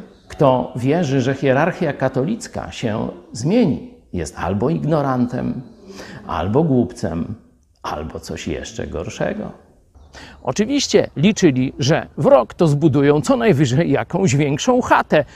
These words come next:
pokrytą słomą. Ale miało to też drugi, głębszy poziom upokorzenia protestantów. Protestanci opierają się na Biblii, zasada reformacji, sola scriptura, a w Biblii chrześcijanie, którzy zdradzają Chrystusa,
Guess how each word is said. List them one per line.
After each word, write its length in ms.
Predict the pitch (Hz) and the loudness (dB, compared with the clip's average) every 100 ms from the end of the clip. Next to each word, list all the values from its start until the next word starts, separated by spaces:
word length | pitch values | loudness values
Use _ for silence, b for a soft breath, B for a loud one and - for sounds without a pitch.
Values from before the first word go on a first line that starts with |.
| B B | B B
pokrytą 640 | - 156 147 135 131 127 135 - | 4 6 4 2 2 2 0 -6
słomą. 640 | - 151 175 160 113 67 - - - _ _ B B B B | -4 4 6 6 2 -4 -14 -20 -20 _ _ B B B B
Ale 400 | - 233 226 - - _ | 0 4 4 2 -6 _
miało 380 | 151 196 117 113 | 2 4 4 0
to 140 | - 151 | -2 0
też 240 | 220 165 - | 2 0 -4
drugi, 600 | 156 139 240 262 120 110 - b - - | 2 6 8 6 2 -4 -8 b -20 -14
głębszy 720 | 240 107 220 220 - - 104 - - | -2 6 8 6 2 -6 -8 -6 0
poziom 400 | 156 123 131 - | 2 2 0 -2
upokorzenia 760 | 233 180 143 139 113 104 95 92 | -4 -2 0 -2 -2 -4 -6 -8
protestantów. 920 | 120 - 127 - 214 156 - - - - | -10 -8 -8 0 2 2 -2 -12 -20 -10
Protestanci 680 | 117 180 190 247 269 190 | -6 -4 0 4 4 4
opierają 520 | 98 90 98 101 123 147 | 0 -2 -4 -2 0 -2
się 180 | 180 | -2
na 140 | 196 190 | 0 2
Biblii, 420 | 220 208 143 76 | 2 2 0 -2
zasada 440 | 82 - 135 156 | -4 0 2 4
reformacji, 600 | 147 160 196 233 226 - | 0 -2 -2 0 -2 -4
sola 300 | 85 107 107 | -4 -2 0
scriptura, 600 | 104 - 127 - 202 95 B B B | -2 -6 -6 0 0 0 B B B
a 120 | - 147 | 0 2
w 80 | |
Biblii 460 | 127 240 262 202 143 98 B | 2 0 2 4 4 2 B
chrześcijanie, 640 | - 180 - 165 247 226 | 2 2 4 0 2 2
którzy 340 | - - 170 156 | 0 0 2 2
zdradzają 680 | 113 147 131 160 247 254 202 | 0 0 2 2 2 2 2
Chrystusa, 640 | - 143 - 151 - - | 0 -4 -2 -2 -4 -12